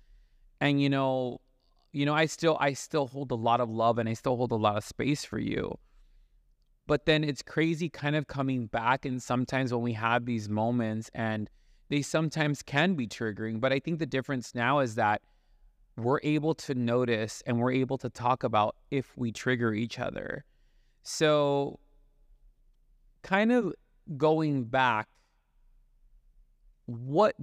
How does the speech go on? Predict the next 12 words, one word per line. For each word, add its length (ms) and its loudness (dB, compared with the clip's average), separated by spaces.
do 100 2
you 240 4
feel 800 -4
that 260 4
some 300 0
of 40 0
the 80 4
best 380 0
moments 400 0
that 160 -2
we 120 -2
had, 460 -6